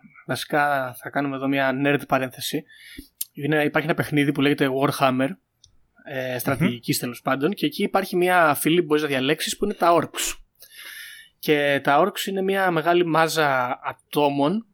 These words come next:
Speaker 1: τα οποία είναι λίγο σαν hive mind, δηλαδή έχουν ένα προσανατολισμό όλα. Και το πονερό με το lore του παιχνιδιού είναι ότι ό,τι φαντάζονται, άμα το πιστέψουνε,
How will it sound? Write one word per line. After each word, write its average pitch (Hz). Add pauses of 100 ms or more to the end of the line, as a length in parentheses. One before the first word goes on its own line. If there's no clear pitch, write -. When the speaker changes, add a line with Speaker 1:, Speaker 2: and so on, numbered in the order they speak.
(280)
Speaker 1:
τα 151
οποία 147 (160)
είναι 165
λίγο 160
σαν 160 (140)
hive 156 (100)
mind, 127
δηλαδή 135
έχουν 143
ένα 147
προσανατολισμό 135
όλα. 135 (800)
Και 156
το 147
πονερό 156
με 202
το 165
lore 180
του 170
παιχνιδιού 143
είναι 175
ότι 185
ό,τι 190
φαντάζονται, 151
άμα 175
το -
πιστέψουνε, 160